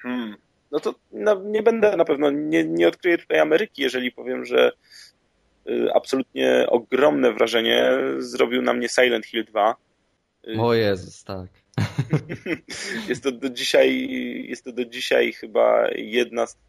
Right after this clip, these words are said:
Speaker 1: takich, z takich, z takich gier, które najstraszniej wspominam. Yy, naprawdę, no, grałem, grałem w nią wieczorami,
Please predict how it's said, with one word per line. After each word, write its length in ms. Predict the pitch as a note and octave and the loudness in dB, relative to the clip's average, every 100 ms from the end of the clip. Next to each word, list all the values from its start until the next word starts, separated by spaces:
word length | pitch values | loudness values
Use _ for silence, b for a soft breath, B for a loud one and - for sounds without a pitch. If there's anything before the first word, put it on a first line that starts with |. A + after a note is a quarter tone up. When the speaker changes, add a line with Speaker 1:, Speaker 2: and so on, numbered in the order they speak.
| _ _ | _ _
Speaker 1:
takich, 380 | A#2+ - G#2+ - | -18 -18 -20 -20
z 60 | - | -18
takich, 300 | G#2+ G#2+ - | -18 -18 -20
z 60 | |
takich 260 | - - - _ _ _ _ _ - | -20 -20 -20 _ _ _ _ _ 0
gier, 360 | B2 A#2+ A#2 | 4 6 4
które 600 | - - A2+ A2 G#2+ G#2+ G#2+ b b b - | -4 -10 0 2 4 0 -2 b b b -6
najstraszniej 800 | A#2+ B2 - B2+ C3+ - B2+ A#2+ | -2 -2 0 2 2 2 0 0
wspominam. 760 | - - C3 C#3+ A#2+ B2 D#3+ - B B B B _ | -4 -6 0 2 2 2 -2 -14 B B B B _
Yy, 1040 | A#2 B2 A#2 A#2 A#2 A#2 A#2+ A#2+ A#2+ - - _ _ _ - _ - | -6 -2 -2 -2 -2 -2 -2 -2 -4 -8 -12 _ _ _ -20 _ -2
naprawdę, 640 | C#3+ - D3+ C3 A#2+ A#2 - - | 0 2 2 4 2 0 -6 -12
no, 180 | B2 A#2+ - _ _ _ _ | -10 -10 -14 _ _ _ _
grałem, 600 | C3+ C3+ C#3+ C#3 C3 A#2+ | 2 4 4 2 -4 -2
grałem 320 | B2 C3+ C3+ | 2 2 0
w 80 | A#2+ | -8
nią 180 | B2+ B2+ _ _ _ C3+ C3 A#2+ A#2 A2 | -8 -8 _ _ _ -8 -8 -8 -12 -10
wieczorami, 760 | B2+ - C3 B2+ C3 C3+ C#3 | -10 -2 4 4 2 -4 -10